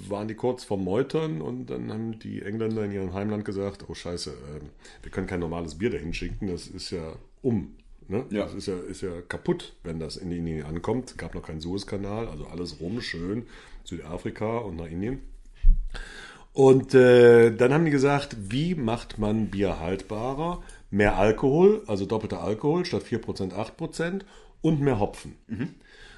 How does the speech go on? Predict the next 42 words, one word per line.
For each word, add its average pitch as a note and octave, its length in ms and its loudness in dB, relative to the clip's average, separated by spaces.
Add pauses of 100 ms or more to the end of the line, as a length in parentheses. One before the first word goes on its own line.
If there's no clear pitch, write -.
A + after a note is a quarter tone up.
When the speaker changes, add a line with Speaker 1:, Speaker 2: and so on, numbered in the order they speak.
(120)
Speaker 1:
Und G#2 140 -2
dieses G#2+ 340 0
sehr E3+ 220 6
hopfige, F#2+ 480 -2
das A2+ 460 -2
ist, - 520 -4
und, C#3 220 0
und A#2+ 220 -2
weil C3+ 160 4
das C#3 160 2
eben C#3 260 0
dann A#2 160 4
rumgeschippert C3+ 800 2
wurde, G#2+ 520 0 (340)
ne, C#3+ 160 -4 (100)
über, A2+ 320 0
zweimal F3 520 2
über C3+ 140 0
den C3+ 120 -2
Äquator C#3 480 -4
bis A#2 260 -8 (300)
nach A2+ 200 -4
Indien, F3 500 2 (320)
heißt G#2+ 180 0
das G#2+ 80 -4
Indian C3+ 440 -4
Pale A2 340 -4
Ale E2 280 -4
und D#2 120 -12
ist F#2 100 -8
immer G2 100 -6
noch F#2+ 160 -8
hopfig. - 380 -12 (560)
<clears throat> - 0 -
Die A#2+ 380 0
Idee D3+ 380 4
war C3+ 160 4
dann, E3 200 2
dass C3+ 160 0
dann A2+ 140 0
vor A#3 420 2
Ort D#3 560 2